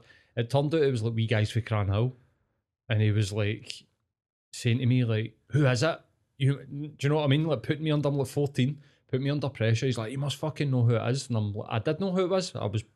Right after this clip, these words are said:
fucking shite myself like that. These cunts will fucking stab me, man, like, if I put them in it." But, so, the guy that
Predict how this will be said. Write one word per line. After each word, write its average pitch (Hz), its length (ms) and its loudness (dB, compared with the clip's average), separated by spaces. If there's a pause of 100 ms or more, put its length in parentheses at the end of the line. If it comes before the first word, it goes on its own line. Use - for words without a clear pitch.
(160)
fucking - 260 -4
shite 107 260 -4
myself 127 340 0
like 107 100 -2
that. 110 280 -2 (360)
These - 100 -20
cunts 135 240 -8
will 139 80 -10
fucking 117 260 -6
stab 110 300 -2
me, 165 120 -2
man, 170 220 -2
like, 147 140 -2
if 110 100 -8
I 113 80 2 (160)
put 135 140 -2
them 117 100 0
in 123 100 2
it." 160 120 -6 (1040)
But, 120 320 -2
so, 120 400 4
the 117 100 2
guy 135 260 2
that 147 280 -2